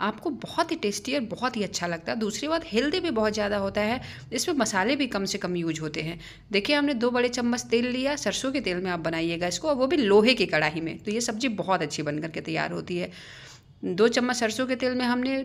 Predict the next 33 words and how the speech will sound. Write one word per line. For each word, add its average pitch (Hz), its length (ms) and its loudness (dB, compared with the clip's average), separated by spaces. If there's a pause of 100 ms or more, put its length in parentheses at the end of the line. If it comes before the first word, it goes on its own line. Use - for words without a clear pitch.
(100)
तड़के 208 300 2
में 233 140 4
जीरा 180 260 2
डाल 208 240 4
दिया, 247 220 0 (200)
हींग 190 280 4
डाल 220 220 6
दिया, 247 200 4
उसके 214 280 0
बाद 208 160 2
हमने 196 260 -2
आलू 160 280 2
को 185 140 -4
डाल 165 240 -4
करके, 165 260 -8
छोटे-छोटे 254 520 -2
आलू 190 240 2
को 185 120 -6
डाल 160 200 0
करके 160 260 -8
फ्राई 170 260 2
कर 269 180 0
दिया। 302 220 0 (420)
फ्राई 190 260 2
करने 175 260 0
के 185 120 -2
बाद 247 180 0
फिर 269 140 -4
हमने 269 240 2
बैंगन 185 380 2
को 262 160 2 (600)
काट 190 220 4
करके 240 380 2